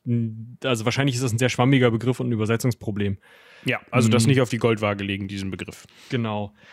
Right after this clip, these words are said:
Speaker 1: Also einfach jemanden, einen Priester, der, äh, sozusagen, der für dich mit Gott spricht. Also wenn du sagst, „So, ich hab einen eingewachsenen Zehennagel, kannst du nicht mal“, dann wird Gott dir nicht zuhören. Wenn du aber zum Hohepriester gehst und dem irgendwie Geld gibst oder ein Opfer oder was auch immer,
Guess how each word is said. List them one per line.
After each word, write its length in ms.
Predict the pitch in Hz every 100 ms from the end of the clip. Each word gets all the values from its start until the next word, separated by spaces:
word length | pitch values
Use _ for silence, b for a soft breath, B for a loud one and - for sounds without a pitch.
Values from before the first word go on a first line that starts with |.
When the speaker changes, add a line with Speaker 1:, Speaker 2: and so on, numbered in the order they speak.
| B
Speaker 1:
Also 220 | - 117 143
einfach 220 | 147 151
jemanden, 680 | 123 147 208 196 160 175 185
einen 360 | 127 123 123
Priester, 880 | - - 156 202 - 156 156 165 160 _ _ _ _
der, 520 | 131 131 131 131 131 - _ _
äh, 220 | 143 127 120
sozusagen, 880 | 117 143 135 120 127 127 123 127 139
der 240 | 131 127
für 140 | - 123
dich 180 | 143 135
mit 140 | 123
Gott 180 | 131 120
spricht. 440 | - - 92 - _ _
Also 120 | 117
wenn 80 | 131
du 60 | 147
sagst, 240 | 160 156
„So, 260 | 135 147 131
ich 120 | 113
hab 80 | 117
einen 80 | 117
eingewachsenen 420 | 135 127 - 123
Zehennagel, 480 | 143 151 131 131 120
kannst 220 | 131 123
du 60 |
nicht 140 | 120 107
mal“, 360 | 120 117 113 - _ _ -
dann 180 | 107
wird 120 | 113 113
Gott 180 | 120
dir 80 | 123
nicht 140 | 110 -
zuhören. 240 | 175 147
Wenn 80 | 127
du 80 | 120
aber 140 | 117
zum 180 | 117 107
Hohepriester 520 | 139 160 160 151 139 131
gehst 260 | 143 135
und 120 | 107 117
dem 180 | 113
irgendwie 200 | 117 113 110
Geld 240 | 131 -
gibst 280 | 151 - -
oder 380 | 117 117 110 -
ein 260 | 113 113
Opfer 440 | 113 160 143 131 113
oder 240 | 120 104
was 100 | 110
auch 120 | 113
immer, 260 | 147 180